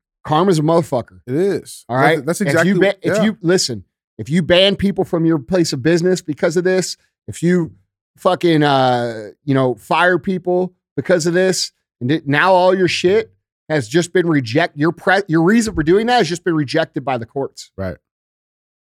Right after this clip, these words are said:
Speaker 2: Dude, that
Speaker 1: So now we're going back to two thousand nineteen time when you should,
Speaker 2: <laughs>
Speaker 1: like I told you was going to fucking happen.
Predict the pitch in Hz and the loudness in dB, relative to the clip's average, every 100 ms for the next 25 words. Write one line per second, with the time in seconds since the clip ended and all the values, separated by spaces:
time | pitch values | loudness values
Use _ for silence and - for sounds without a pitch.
0 | _ _ _ 135 135 123 175 202 269 240 | _ _ _ -4 -2 0 2 4 4 4
1 | 233 214 170 165 208 196 185 160 156 208 | 2 2 -2 -6 -6 -2 0 0 0 -2
2 | 262 196 170 143 151 135 123 127 131 - | -2 -4 -4 -4 -4 -2 0 0 -2 -2
3 | 156 156 - _ _ - 190 269 277 - | -4 -4 -12 _ _ -6 2 2 2 2
4 | 311 320 247 269 269 240 151 139 226 233 | 4 4 4 2 2 0 0 4 6 6
5 | 226 208 - _ _ _ _ 139 - - | 2 -2 -12 _ _ _ _ -6 -4 -4
6 | 131 120 110 - | -4 -4 -6 -14